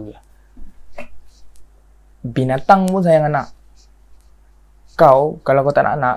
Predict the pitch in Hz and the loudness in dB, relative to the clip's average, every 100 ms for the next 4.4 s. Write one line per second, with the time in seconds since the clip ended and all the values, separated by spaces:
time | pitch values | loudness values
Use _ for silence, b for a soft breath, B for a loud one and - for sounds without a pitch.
0 | 135 139 143 147 165 160 185 120 117 - | -2 -2 0 0 0 -2 -6 -6 -4 0
1 | 165 117 107 104 - - - - _ 151 | 0 0 -4 -8 -18 -20 -20 -20 _ 0
2 | 143 127 - 127 139 123 170 139 120 - | 2 0 -2 2 4 4 2 0 0 -4
3 | 160 127 120 113 123 120 - - _ - | -4 -4 -4 -6 -8 -10 -16 -20 _ -4
4 | - 131 139 | 2 2 2